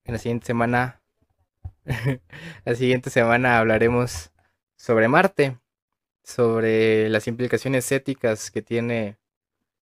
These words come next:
el llegar a Marte, este, de manera utópica, de, planteándonos, bueno, ya llegamos a Marte, ¿y ahora qué?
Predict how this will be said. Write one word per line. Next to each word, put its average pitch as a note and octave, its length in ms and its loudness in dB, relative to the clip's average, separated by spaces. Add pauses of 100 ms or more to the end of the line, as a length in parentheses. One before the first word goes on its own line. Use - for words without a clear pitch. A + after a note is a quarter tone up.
(100)
el A2 220 -2
llegar A2+ 180 2
a A#2+ 60 2
Marte, C3 520 0 (720)
este, A2 420 -8
de A2 100 0
manera A2+ 360 0
utópica, B2 680 -4 (200)
de, F#2+ 560 -6 (640)
planteándonos, C3 680 2
bueno, C3+ 300 0
ya B2+ 140 -2
llegamos C3+ 340 0
a A#2 60 -2
Marte, A#2+ 280 0
¿y A#2 60 -2
ahora A#2 180 0
qué? A#2+ 220 -8